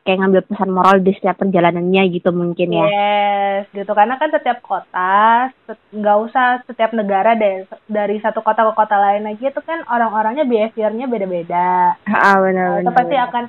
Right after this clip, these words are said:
Speaker 2: dapat pengalaman yang beda-beda juga gitu loh. Jadi kalau mau dikulik sebenarnya, kalau kita mau,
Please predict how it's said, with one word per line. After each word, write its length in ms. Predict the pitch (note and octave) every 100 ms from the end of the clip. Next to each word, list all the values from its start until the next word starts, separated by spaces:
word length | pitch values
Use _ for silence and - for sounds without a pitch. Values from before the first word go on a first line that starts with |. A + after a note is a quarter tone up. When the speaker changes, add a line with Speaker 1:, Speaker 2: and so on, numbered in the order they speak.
| - _ _ _ _
Speaker 2:
dapat 280 | A3 A3 A#3
pengalaman 600 | - A3+ G#3+ G3+ G3+ B3+ C#4+
yang 160 | C4+
beda-beda 480 | A3 G3 F#3+ F#3 F#3
juga 400 | F#3 A3 G#3+ G#3+ G#3 G3+ G3+ G3+ E3+ F3+
gitu 160 | F3 F3
loh. 380 | E3+ E3+ E3+ E3+
Jadi 280 | F3+ G3+ C4 - _ _ _ _
kalau 240 | A#3 A3+ A3+
mau 160 | A#3
dikulik 560 | A3 A#3 A#3+ A3+ C#4 D4
sebenarnya, 680 | D#4 A#3+ A3+ A3 G#3 A3+ C4+
kalau 160 | B3 A#3+
kita 260 | A#3+ A#3
mau, 640 | A3+ A3 G#3+ G#3+ A3 A3